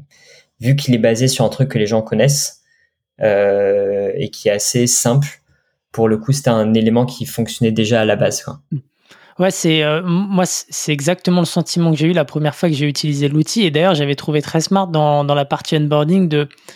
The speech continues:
Speaker 2: de, en tout cas, dans, dans... même,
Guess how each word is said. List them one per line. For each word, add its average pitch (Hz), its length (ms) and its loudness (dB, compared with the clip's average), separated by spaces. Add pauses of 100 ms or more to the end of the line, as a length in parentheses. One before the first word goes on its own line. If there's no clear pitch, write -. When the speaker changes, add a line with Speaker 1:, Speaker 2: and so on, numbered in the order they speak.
(320)
Speaker 2:
de, 143 400 0
en 165 120 0
tout - 100 -10
cas, 202 100 0
dans, 160 220 -6
dans... 143 260 -2 (800)
même, 170 300 0